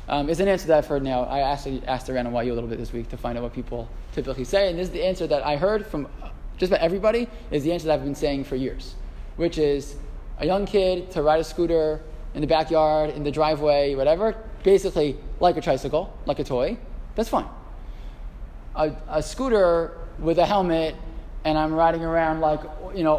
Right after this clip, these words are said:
all over the place to my friend's house and that place and, and back and forth and, like, you know, all over the place. I'm really using this scooter like a bike. It's like a bike, right? So you, you don't have the problem of maybe it's gonna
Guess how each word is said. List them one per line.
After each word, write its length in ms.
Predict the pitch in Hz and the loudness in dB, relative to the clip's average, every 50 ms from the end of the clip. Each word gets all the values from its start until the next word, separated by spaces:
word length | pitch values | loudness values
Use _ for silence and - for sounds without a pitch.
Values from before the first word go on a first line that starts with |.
| 151 - | 2 2
all 300 | 196 185 185 180 175 175 | 4 6 6 6 6 4
over 160 | 175 160 170 | 2 2 0
the 60 | 165 | -4
place 280 | 139 - 180 156 160 151 - | 0 2 2 2 2 0 0
to 60 | 165 | -2
my 80 | 170 165 | -2 -2
friend's 280 | - 180 175 175 165 | 0 -2 -2 -2 0
house 240 | 170 175 165 165 160 | 0 0 0 0 -2
and 100 | 170 165 | -2 -2
that 160 | 170 165 160 | -2 -2 -2
place 300 | - 180 160 160 165 - | -2 -2 0 0 0 -2
and, 140 | 175 156 160 | -4 -4 -4
and 200 | 160 160 165 151 | -4 -4 -6 -2
back 200 | - 165 175 165 | -2 -2 -2 -2
and 100 | 165 156 | -4 -6
forth 400 | - - 175 175 165 165 156 - | -4 0 2 2 2 2 0 -2
and, 140 | 160 156 156 | -2 -2 -2
like, 180 | 151 156 - - | -2 -4 -2 -4
you 80 | 160 | -2
know, 240 | 156 151 147 131 - - - - - - | 0 0 -2 -2 -4 -10 -12 -12 -2 2
all 140 | 165 160 165 | 2 4 4
over 120 | 160 156 | 2 0
the 60 | 156 | -4
place. 460 | 131 147 156 160 175 180 - - - - - - - - - - - - - | -2 0 0 0 0 -2 -4 -8 -12 -14 -14 -14 -14 -14 -14 -14 -12 -8 -6
I'm 140 | 139 143 | -4 -2
really 180 | 160 196 202 180 | 2 2 2 2
using 140 | 156 135 147 | 2 -2 -4
this 120 | 143 - | -4 -4
scooter 240 | - - 135 131 127 | -4 -2 -2 -2 0
like 240 | 120 120 123 131 - - - - - - - - - - - | 0 -2 -2 -4 -6 -8 -12 -12 -12 -12 -12 -12 -14 -10 -8
a 40 | - | -2
bike. 320 | 131 220 233 147 220 - - - - - - - - - - - - - - - | 2 2 2 2 2 -4 -10 -12 -12 -12 -12 -12 -14 -12 -12 -12 -12 -12 -12 -8
It's 80 | - | -4
like 120 | - 143 151 | -2 -2 0
a 40 | |
bike, 320 | 147 226 190 - - - - - - - - - - - | 2 2 0 0 0 -12 -14 -14 -14 -12 -12 -12 -2 0
right? 180 | 151 165 160 - | 2 2 2 2
So 80 | 175 | -2
you, 240 | 175 170 165 170 160 | -2 0 -2 -4 -6
you 140 | 160 160 190 | -4 -2 2
don't 180 | 202 220 254 240 | 4 4 4 4
have 180 | 214 196 185 | 2 0 0
the 60 | 165 160 | 0 -2
problem 300 | - - 185 180 175 160 | 0 2 2 2 2 2
of 80 | 151 | 2
maybe 160 | 160 170 160 | 2 2 2
it's 100 | 156 135 | 0 0
gonna 180 | - 151 135 123 | 0 -2 -2 -2